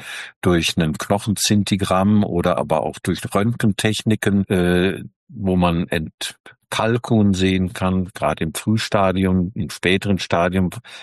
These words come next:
ist es dann etwas schwieriger in der Beurteilung, weil eben auch diese Extremität ja nicht, äh, mehr bewegt wird und deswegen so Inaktivitätsatrophien entstehen, die,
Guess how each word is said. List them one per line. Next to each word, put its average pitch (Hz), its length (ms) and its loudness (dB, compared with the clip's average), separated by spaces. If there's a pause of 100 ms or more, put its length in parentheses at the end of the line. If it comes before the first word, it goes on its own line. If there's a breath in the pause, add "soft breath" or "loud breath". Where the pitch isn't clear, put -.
(120)
ist - 240 -4
es - 120 -4
dann - 160 -2
etwas 87 260 -2
schwieriger 110 580 2
in 98 120 0
der 98 80 2
Beurteilung, 95 800 0
weil 87 240 0
eben 87 200 0
auch - 180 -2 (120)
diese 92 240 2
Extremität 90 800 0
ja 95 80 2
nicht, 90 480 -2
äh, 82 220 2
mehr 85 240 0
bewegt 85 580 0
wird 104 220 2
und 90 160 2
deswegen 90 420 0
so 87 180 -2
Inaktivitätsatrophien 98 2000 0
entstehen, 95 640 2
die, - 140 -14